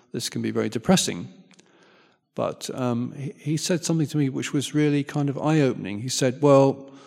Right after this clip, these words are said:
you know, we've been concerned about the environment and the world f-, po-, possibly for the last two thousand years or so.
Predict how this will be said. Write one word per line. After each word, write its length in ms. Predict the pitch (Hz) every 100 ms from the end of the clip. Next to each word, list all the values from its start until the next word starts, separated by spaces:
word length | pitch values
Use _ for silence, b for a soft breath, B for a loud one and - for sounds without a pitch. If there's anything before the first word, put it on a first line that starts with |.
| B B B
you 80 | 123
know, 60 |
we've 220 | 123 143 135
been 180 | 139
concerned 640 | 127 139 - - 175 165 135
about 400 | 123 113 82 104
the 260 | 117 107 107 123
environment 840 | 110 113 110 110 107 104 98 -
and 140 | 107
the 60 | 104
world 400 | 104 104 104 101
f-, 140 | - -
po-, 120 | 131
possibly 480 | - 160 - 123 117
for 100 | -
the 100 | 117
last 380 | 113 110 107 -
two 140 | 120
thousand 400 | - 110 101 110
years 360 | 107 123 117 107
or 120 | 107
so. 360 | - 85 90